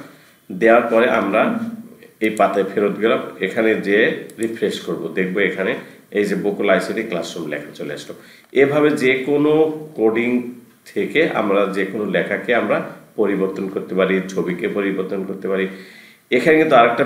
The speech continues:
বিষয় আমরা চেষ্টা করেছি দেওয়ার, এখানে এই যে মাউস নিয়ে আসার সাথে সাথে কিন্তু এটা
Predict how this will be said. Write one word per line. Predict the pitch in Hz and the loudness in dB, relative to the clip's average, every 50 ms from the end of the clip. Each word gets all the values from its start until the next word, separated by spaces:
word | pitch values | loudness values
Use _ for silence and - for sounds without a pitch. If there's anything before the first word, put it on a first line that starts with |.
| 123 123 | 0 0
বিষয় | 123 120 - 127 120 113 | 0 2 2 4 4 4
আমরা | 110 104 104 101 101 101 101 98 95 98 95 - - - - - - - - | 4 6 6 6 8 6 6 6 4 2 -2 -8 -12 -12 -12 -12 -12 -6 -4
চেষ্টা | 113 107 - - 123 117 | -2 -2 0 2 2 2
করেছি | 110 107 95 - 107 92 90 | 2 2 0 0 -2 0 4
দেওয়ার, | 95 95 101 123 117 104 | 4 4 4 2 0 -2
এখানে | 101 101 117 107 104 101 | -2 -2 0 0 0 0
এই | 104 101 101 | 0 0 2
যে | 104 98 92 87 - - - - 90 | 2 2 2 2 0 -4 -8 -6 -2
মাউস | 98 101 110 117 113 110 110 | 0 2 2 2 0 0 0
নিয়ে | 110 104 98 | 2 2 2
আসার | 101 - 110 110 107 - | 0 0 -2 -2 -2 -2
সাথে | - 107 - - - | -4 -8 -8 -8 -10
সাথে | 117 101 110 95 104 | -10 -8 -8 -6 -6
কিন্তু | 101 92 92 92 92 92 | -6 -6 -4 -2 -2 -2
এটা | - 104 107 | -2 -2 -4